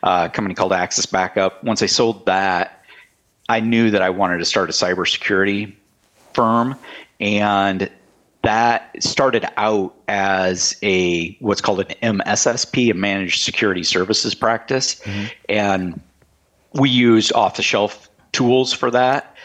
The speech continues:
Speaker 1: but we still were having clients getting hit by ransomware, even with best of the best tools and best practices.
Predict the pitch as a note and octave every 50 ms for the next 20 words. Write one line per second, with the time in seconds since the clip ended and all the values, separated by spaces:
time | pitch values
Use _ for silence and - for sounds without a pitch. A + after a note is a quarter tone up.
0 | - _ _ _ _ - A#2 G#2 G2+ G2 - - A2 G#2+ G#2 - - - - C3
1 | C3 C3+ B2+ A2 G2+ G2+ G2+ G2 G2 G2 F2+ - A2+ G#2 F2+ F2+ D#2+ - - A2+
2 | G#2+ G#2 G2+ F#2+ F#2 F2 - - - - - _ G#2+ - A2+ F2+ E2 D#2 - -
3 | C3 G#2+ G2+ - - - F2+ F2 F2 E2+ E2+ F2 F2 E2+ F2 F#2 G#2+ C3 - -
4 | D#2 D2+ C#2 - - - - A2+ A2 G#2+ G#2 F#2+ F#2+ F#2 F#2 G2 - - F2 F#2+
5 | F#2 - - - F#2 E2+ F2 E2+ F2 D#2+ - - - - E3 D3 D3 D3 C#3+ C3
6 | G#2+ - F2+ F2 F#2 F2+ F2 E2 - _ _ _ - - - _ _ A2+ - -
7 | - - B2 B2 B2 - - A#2 - - A#2 A2+ A#2+ A#2 -